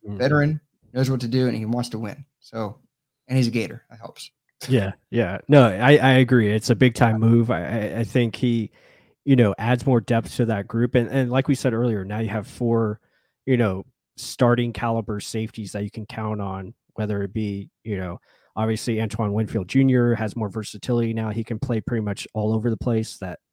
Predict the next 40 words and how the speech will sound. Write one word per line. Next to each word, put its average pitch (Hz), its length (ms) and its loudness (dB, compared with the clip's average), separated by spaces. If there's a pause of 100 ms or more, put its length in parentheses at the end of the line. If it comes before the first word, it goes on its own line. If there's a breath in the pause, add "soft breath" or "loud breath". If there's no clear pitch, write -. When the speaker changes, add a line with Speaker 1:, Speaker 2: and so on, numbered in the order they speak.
Speaker 1:
that's 113 160 -4
how 113 140 -4
they 110 100 -2
wanna 107 200 -4
use 113 280 -2
him. 117 240 -4
And 98 120 -10
then 104 80 -6
you 107 60 -6
have 95 100 -6
Mike 104 220 -8
Edwards 110 400 -6 (260)
can 104 80 -8
do - 60 -10
the - 60 -10
same 101 240 -6
thing. 113 460 -4 (400)
He 135 100 4
played 120 240 6
more 117 200 4
of 110 120 0
a, 104 200 -2 (540)
a 101 120 -4 (120)
deep, 127 280 2 (200)
you 123 80 0
know, 92 140 -2
free 127 260 2
safety 120 420 -2
type 117 300 -2
role, 117 240 4
which 104 280 -4
I 113 100 -2
think 117 240 -4
is 107 180 -6
his 110 160 -4
best 110 320 -4
attribute, 113 600 0
him 113 400 -4
covering 113 420 -2
that, 104 220 -4